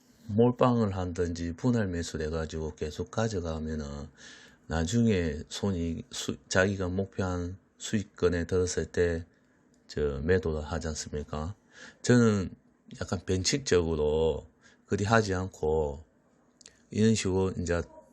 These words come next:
눌릴 때 이제 샀다가 계속 눌릴 때 계속 사 모으죠. 사 모으고 어느 정도 내가 생각한 수익 나면 일부분 손-,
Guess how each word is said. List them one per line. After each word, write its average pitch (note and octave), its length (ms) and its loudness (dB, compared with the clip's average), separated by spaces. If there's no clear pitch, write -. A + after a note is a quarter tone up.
눌릴 G#2+ 420 4
때 G#2 120 4
이제 F2 180 0
샀다가 D#2 960 -2
계속 F2 300 -4
눌릴 F#2 280 0
때 E2+ 140 0
계속 E2 280 -4
사 - 200 -4
모으죠. F#2 340 0
사 E2+ 200 -6
모으고 G2 440 0
어느 F#2 120 -2
정도 G2+ 300 2
내가 E2+ 200 -2
생각한 G2 380 -2
수익 G2+ 300 -2
나면 E2+ 440 -4
일부분 F#2 720 0
손-, E2 340 -4